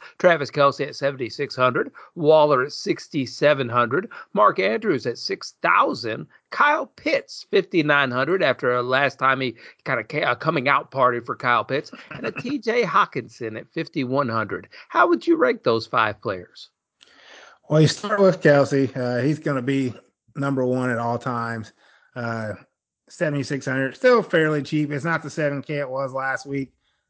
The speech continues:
Speaker 2: Uh, he's gotten a little banged up himself, but he's still the, the top tight end in the game. So I go Kelce first.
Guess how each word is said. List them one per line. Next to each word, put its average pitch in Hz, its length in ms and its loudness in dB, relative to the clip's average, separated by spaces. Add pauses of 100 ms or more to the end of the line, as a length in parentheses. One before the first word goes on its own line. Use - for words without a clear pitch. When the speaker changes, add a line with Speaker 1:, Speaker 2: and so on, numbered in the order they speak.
Speaker 2:
Uh, 143 80 -2
he's 160 180 2
gotten 170 280 0
a 151 40 0
little 160 160 4
banged 156 300 0
up 147 160 2
himself, 147 560 -2
but 127 260 -4
he's 156 220 -2
still 147 300 0
the, 131 280 -4
the - 60 -20
top 139 240 -4
tight 131 200 -4
end 131 100 -8
in 127 60 -10
the 123 80 -12
game. 123 320 -14
So 120 300 -8 (380)
I 156 100 0
go 175 180 2
Kelce 160 420 0
first. 151 500 0